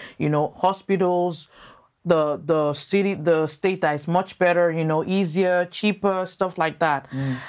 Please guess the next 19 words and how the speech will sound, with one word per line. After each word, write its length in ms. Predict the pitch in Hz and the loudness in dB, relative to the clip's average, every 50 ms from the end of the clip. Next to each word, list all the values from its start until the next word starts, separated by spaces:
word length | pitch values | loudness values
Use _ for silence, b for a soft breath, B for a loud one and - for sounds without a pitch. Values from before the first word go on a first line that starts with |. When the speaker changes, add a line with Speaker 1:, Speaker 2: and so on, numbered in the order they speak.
| - - | -4 0
Speaker 1:
And 180 | 175 180 175 | 0 2 2
that 200 | 202 214 220 220 | 2 2 0 -2
kind 200 | - 220 214 208 | -2 -4 -2 0
of, 140 | 202 190 175 | 0 0 0
you 80 | 170 165 | 0 0
know, 160 | 170 170 165 | 2 0 0
perked 480 | 165 - - 196 196 196 _ - - | -2 -2 -2 -2 -2 -2 _ -10 -4
my, 640 | - 175 170 160 156 156 151 151 147 151 156 151 147 - _ _ - | 0 2 2 2 2 0 -2 -4 -4 -6 -8 -10 -12 -18 _ _ -6
my 560 | 160 165 165 160 156 156 151 151 151 151 151 - | -2 0 2 2 2 0 0 -2 -4 -6 -6 -2
interest 720 | 185 208 220 214 220 - 165 143 139 139 - _ _ - - | 0 0 0 0 0 0 -2 -2 -2 -4 -10 _ _ -8 -4
into 360 | 170 175 170 - - 165 160 156 | -4 -4 -2 -2 -2 -4 -4 -2
immigration. 720 | - 156 151 156 143 147 165 151 151 - - 135 131 127 131 - B B B B B B B B B B | -4 -4 -4 -4 -4 -2 -2 -2 -2 -4 -6 -8 -8 -8 -10 -14 B B B B B B B B B B
So 440 | - - - - 208 196 190 185 180 | -18 -8 0 0 0 2 2 0 0
with 200 | 175 170 196 196 185 | 0 0 0 0 2
immigration, 880 | 220 214 226 208 170 240 254 269 254 - - 202 180 170 165 165 170 - | 2 0 0 2 2 2 2 2 2 -2 -2 0 0 0 0 -2 -2 -4
you 100 | 170 175 | -4 -2
know, 240 | 170 170 170 170 | 0 2 2 2
it's 220 | 175 180 170 170 170 | 0 0 -4 -2 -2
mostly, 680 | 185 202 220 214 214 - - 208 214 208 208 202 196 | 0 0 0 -2 -4 -4 -2 0 0 2 0 -2 -4